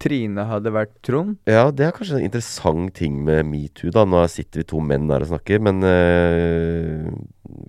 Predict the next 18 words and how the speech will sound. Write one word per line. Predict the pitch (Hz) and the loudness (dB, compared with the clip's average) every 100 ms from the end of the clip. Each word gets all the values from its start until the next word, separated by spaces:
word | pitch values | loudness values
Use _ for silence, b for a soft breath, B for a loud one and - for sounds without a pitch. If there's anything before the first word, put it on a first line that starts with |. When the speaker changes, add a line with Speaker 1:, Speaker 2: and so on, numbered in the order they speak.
| - - | -18 -8
Speaker 2:
men | 71 80 | -4 -4
jeg | - | -6
sjekka | - 78 | -4 -2
dette | 80 73 | 0 -2
argumentet | 69 73 - - | -2 -4 -6 -8
på | 73 | -10
en | 67 | -6
kvinnelig | 78 64 - | -6 -8 -6
kollega, | 69 64 92 107 _ _ - | -6 -4 -4 -6 _ _ -6
eh, | 80 | -2
bare | 80 73 | 0 -2
for | 69 73 | -2 -4
å | 73 73 65 | -2 -4 -6
sj-, | - - _ - | -10 -18 _ -14
check | - - 71 | -14 -8 -4
my, | 73 73 | 0 0
eh, | 73 71 71 69 69 69 - - | 0 -2 -4 -4 -6 -10 -16 -12
perspectives. | 73 - - - 127 - | -10 -8 -8 -4 -4 -6